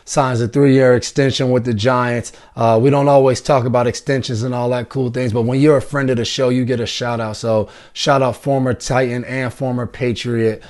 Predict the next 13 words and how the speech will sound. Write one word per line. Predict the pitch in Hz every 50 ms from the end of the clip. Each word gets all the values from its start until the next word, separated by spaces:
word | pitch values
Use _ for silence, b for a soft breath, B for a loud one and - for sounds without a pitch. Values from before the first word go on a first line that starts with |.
| B B B B B
Logan | 107 120 127 127 123 120 120 117
Ryan | 113 120 123 120 120 120 117 110
finds | 107 - 131 120 120 120 120 104
a | 113 110
new | 110 117 123 120
home, | 104 104 123 120 120 117 117 113 110 107 98 - b b b b b
uh, | - 107 107 104 98
to | - - 127
stay | - - 185 208 220 151 101 - -
in | 123 120 107
Jersey, | 95 143 160 170 139 117 123 110 101 110 117
Jersey | 117 107 139 143 127 120 135
boy, | 110 120 131 131 131 131 127